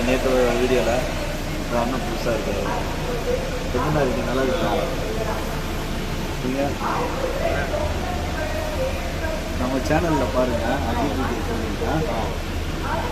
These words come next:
ஆ, சூப்பர்ண்ணா பஸ். வந்து ம-, பத்து தூங்குனது தான் தெரியும். பார்த்தா கீழே பார்த்து வந்துருக்கோம். அந்த அளவுக்கு டயர்ட்னஸே தெரியல. நம்ம பஸ்ஸுக்கா சி டி வியா?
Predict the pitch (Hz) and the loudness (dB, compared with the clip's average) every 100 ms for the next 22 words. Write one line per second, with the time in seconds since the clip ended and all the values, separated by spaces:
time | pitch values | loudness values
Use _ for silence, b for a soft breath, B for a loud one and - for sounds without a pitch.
0 | - 466 - - - - - 554 - 349 | -2 -2 -2 -2 -2 -2 -2 -2 0 0
1 | 330 - - - - - - - - 147 | 0 -2 -2 -2 -2 0 0 0 2 4
2 | 151 - 190 175 165 143 127 131 123 135 | 4 4 4 4 4 4 2 2 2 2
3 | 123 - - - - - - 165 151 139 | 2 0 0 0 0 0 2 2 2 2
4 | 131 135 - 139 190 185 185 190 180 160 | 4 4 4 4 4 4 4 4 4 4
5 | 180 156 147 - - - 160 - 143 156 | 4 4 2 2 0 2 2 4 6 8
6 | 170 156 175 175 147 135 - - - - | 8 6 6 6 6 6 4 4 4 4
7 | - - - - 143 170 180 180 156 165 | 2 2 2 4 6 6 6 6 6 6
8 | 175 156 151 160 143 143 135 113 - - | 4 4 4 4 4 4 4 4 2 2
9 | - - - - - - - - - - | 2 2 2 2 2 2 2 2 2 2
10 | - - - - - - - - - - | 2 2 2 2 2 2 2 2 2 2
11 | 139 147 - 151 196 185 196 208 220 190 | 4 4 4 4 4 4 4 4 4 4
12 | 165 - - | 6 6 6